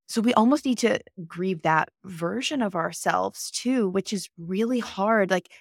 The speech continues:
to grieve and to l-, fully, like, let go of the process of striving for a thinner version of ourselves. Like, that's, if, it is a loss,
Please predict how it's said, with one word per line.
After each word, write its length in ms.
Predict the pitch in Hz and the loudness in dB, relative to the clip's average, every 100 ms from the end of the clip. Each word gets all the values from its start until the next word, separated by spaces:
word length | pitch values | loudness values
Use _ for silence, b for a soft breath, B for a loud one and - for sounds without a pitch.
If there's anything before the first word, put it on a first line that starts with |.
| - | -4
to 100 | 240 | -4
grieve 680 | 170 175 190 202 240 269 262 _ _ - | -2 -2 0 2 0 -2 -6 _ _ -2
and 160 | 208 196 | 0 0
to 80 | |
l-, 120 | 190 180 | -2 -4
fully, 420 | - - 196 202 | -6 -2 0 2
like, 160 | 190 170 | 0 -2
let 220 | 175 170 - 156 | -2 -4 -4 -10
go 560 | - 160 160 190 233 247 _ _ _ _ _ - | -2 0 2 0 -2 -4 _ _ _ _ _ 2
of 420 | 190 175 170 165 _ | 4 4 2 -2 _
the 80 | 170 | -8
process 360 | - 160 160 170 | -2 -2 -2 -6
of 100 | 160 | -10
striving 640 | - - 127 143 175 208 | -8 -2 0 0 -2 -4
for 180 | - 208 | -2 -2
a 80 | 220 | -2
thinner 300 | 220 220 226 | -2 -2 -2
version 340 | 220 226 226 220 | -2 -2 -2 -2
of 140 | 220 | -2
ourselves. 600 | 220 220 220 220 214 208 | -2 -2 0 0 0 -4
Like, 160 | - - - | -8 -8 -4
that's, 440 | 233 - - - - | -4 -2 -8 -10 -12
if, 160 | 196 - | -12 -4
it 180 | 208 196 | 0 2
is 160 | 214 | 2
a 60 | 247 | 2
loss, 520 | 226 220 403 196 - | 0 0 0 -2 -4